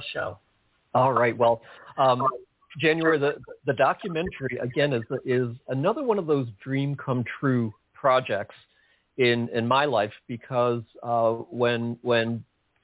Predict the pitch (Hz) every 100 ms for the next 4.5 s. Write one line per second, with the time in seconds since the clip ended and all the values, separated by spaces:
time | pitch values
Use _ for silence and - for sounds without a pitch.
0 | 120 156 170 165 151 143 151 139 - 135
1 | 131 135 123 127 123 120 131 117 113 117
2 | 104 110 110 120 - 120 123 - 123 -
3 | 120 101 113 127 127 123 123 131 - 151
4 | 147 - 147 139